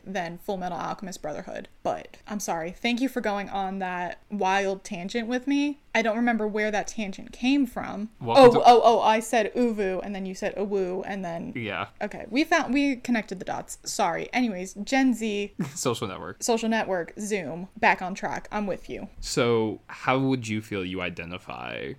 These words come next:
Speaker 2: with social networks? Do you think you as an individual,
Speaker 1: Mm.
Speaker 2: as a member of their outlined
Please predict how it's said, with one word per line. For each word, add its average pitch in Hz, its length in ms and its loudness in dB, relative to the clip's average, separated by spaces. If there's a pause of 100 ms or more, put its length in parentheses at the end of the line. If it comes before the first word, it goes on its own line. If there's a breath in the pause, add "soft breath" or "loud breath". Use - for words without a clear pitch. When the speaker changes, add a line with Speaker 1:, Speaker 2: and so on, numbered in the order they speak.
Speaker 2:
with 98 460 -6
social - 360 -10
networks? 55 460 -12
Do 110 100 -8
you 107 140 -4
think 110 500 -8
you 98 260 -8
as 113 100 -6
an 123 80 -4
individual, 123 280 -6 (440)
Speaker 1:
Mm. 214 200 -6
Speaker 2:
as 104 100 -10
a 101 40 -8
member 95 340 -4
of 107 320 -8
their 104 400 -4
outlined 107 680 -2